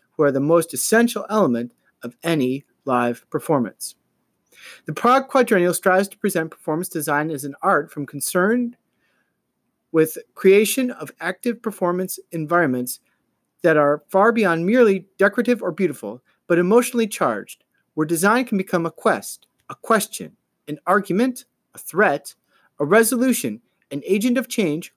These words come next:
or a provocation. Performance design is a collaborative field where designers mix, fuse, and blur the lines between multiple artistic disciplines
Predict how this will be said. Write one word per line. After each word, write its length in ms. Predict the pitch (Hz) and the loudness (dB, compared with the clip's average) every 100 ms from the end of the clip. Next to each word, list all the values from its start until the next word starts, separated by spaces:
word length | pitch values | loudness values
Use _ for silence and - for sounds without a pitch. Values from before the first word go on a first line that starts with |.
| _ | _
or 120 | 156 160 | 0 0
a 40 | |
provocation. 800 | - 185 175 175 156 139 - - _ _ _ _ _ _ | 0 0 0 0 0 0 -4 -14 _ _ _ _ _ _
Performance 440 | - 170 262 277 240 | -6 2 2 2 2
design 360 | 175 165 160 | 0 2 0
is 140 | 180 185 | 0 -6
a 40 | |
collaborative 540 | - 226 254 196 147 - | -4 2 2 2 -4 -6
field 320 | 113 107 131 _ _ _ - | -8 -8 -12 _ _ _ -2
where 100 | 151 | -2
designers 480 | 160 190 226 226 | 0 2 2 0
mix, 480 | 185 233 269 - - _ _ | 2 0 0 -6 -12 _ _
fuse, 540 | - 208 190 175 185 - | -8 -2 0 0 -4 -10
and 160 | 160 156 | -12 0
blur 200 | 208 247 | 4 4
the 120 | 247 | 2
lines 320 | 220 160 165 | 2 2 0
between 400 | - - 175 165 | -8 -10 -6 -4
multiple 420 | 165 202 - - | -2 -4 -4 -8
artistic 540 | 196 170 - 196 226 - | -6 -6 -8 -10 -10 -6
disciplines 580 | 196 196 143 117 143 | -6 -6 -8 -8 -8